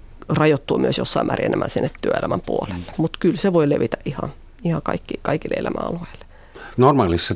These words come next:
Speaker 3: työpaikan hierarkiassa, jos sulla alkaa olla ongelmia, sä voit mennä työterveyspsykologille vastaanotolle. Mutta jos sä laulat musikaalissa ja oot siellä niinku koruslainissa,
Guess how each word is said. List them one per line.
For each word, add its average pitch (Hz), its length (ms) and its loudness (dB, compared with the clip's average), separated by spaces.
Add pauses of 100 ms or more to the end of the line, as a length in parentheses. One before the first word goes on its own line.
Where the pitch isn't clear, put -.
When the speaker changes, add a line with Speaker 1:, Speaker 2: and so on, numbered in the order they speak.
(160)
Speaker 3:
työpaikan 104 600 4
hierarkiassa, 90 840 0
jos - 600 0
sulla 92 220 2
alkaa 90 280 2
olla 85 300 0
ongelmia, 90 560 6 (720)
sä 101 160 2
voit 90 120 4
mennä 95 220 4
työterveyspsykologille 78 1200 2 (720)
vastaanotolle. - 840 -2
Mutta 98 500 2
jos 101 460 2
sä 87 300 0
laulat 113 340 4
musikaalissa 87 880 0
ja 85 160 0
oot 85 140 -2
siellä 85 360 0
niinku 87 280 -2
koruslainissa, 98 960 4